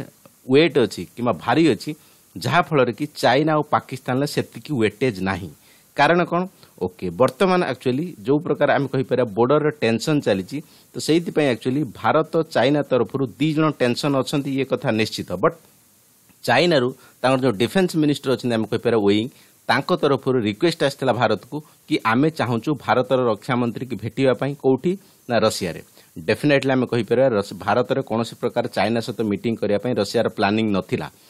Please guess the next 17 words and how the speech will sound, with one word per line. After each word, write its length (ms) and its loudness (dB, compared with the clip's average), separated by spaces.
ଯେହେତୁ 480 -2
ଚାଇନା 340 2
ରିକ୍ୱେଷ୍ଟ 420 0
କରିଥିଲା, 340 -2
ସେ 160 -2
ରିକ୍ୱେଷ୍ଟକୁ 480 -2
ରଖିବା 260 0
ପାଇଁ 160 -2
ଭାରତ 360 0
ରକ୍ଷାମନ୍ତ୍ରୀ 680 -2
ଭେଟିଥିଲେ 420 -2
କେଉଁଠି? 320 -2
ନା, 80 -6
ଆମେ 100 -2
କହିପାରିବା 340 2
ମସ୍କୋରେ, 380 0
ରଷିଆରେ। 420 -2